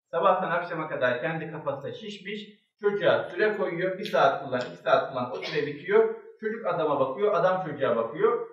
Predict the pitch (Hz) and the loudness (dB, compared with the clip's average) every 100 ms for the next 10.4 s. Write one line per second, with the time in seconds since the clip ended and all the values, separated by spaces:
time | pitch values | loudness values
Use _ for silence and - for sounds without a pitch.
0 | - 220 208 160 147 135 131 131 127 - | -6 -4 0 0 4 4 4 0 -4 -6
1 | 147 117 - - _ _ 196 254 220 180 | -4 -4 -4 -12 _ _ -2 0 0 -2
2 | 156 220 247 - - 196 220 208 226 220 | -2 -4 -6 -2 -2 4 4 4 2 -2
3 | - - 127 - - 214 - 156 131 131 | -4 -12 -10 -8 -6 -8 -4 2 2 0
4 | 139 120 113 - 220 - 160 - 220 214 | -6 -6 -6 -8 -16 -12 -10 -6 -2 -2
5 | - 160 147 - 143 165 208 - - _ | -2 0 0 0 -4 -2 -4 -6 -16 _
6 | 170 202 180 156 147 147 143 175 180 - | -8 -4 0 2 2 0 -2 -4 -8 -12
7 | - 165 165 143 139 - 131 113 110 - | -12 -4 -2 0 -4 -2 0 0 0 -2
8 | 196 208 226 214 - 262 - 220 - 160 | -2 -2 -4 0 2 4 2 0 -4 -2
9 | 147 135 - 139 120 127 - 208 190 - | 0 0 -2 -10 -2 2 2 0 -4 -4
10 | 170 190 185 | -4 -6 -8